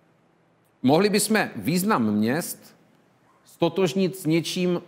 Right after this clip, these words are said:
moderním. Takže třeba, eh, podle nočního osvětlení, jak intenziv-,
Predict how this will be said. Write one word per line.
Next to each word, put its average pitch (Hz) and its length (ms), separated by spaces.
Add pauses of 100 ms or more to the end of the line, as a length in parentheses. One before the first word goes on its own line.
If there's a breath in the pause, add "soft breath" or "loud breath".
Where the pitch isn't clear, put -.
(320)
moderním. 143 680
Takže 123 300
třeba, 151 560 (260 loud breath)
eh, 110 440 (1500)
podle 147 280 (140)
nočního 151 500
osvětlení, 160 540 (240)
jak 117 260
intenziv-, 147 480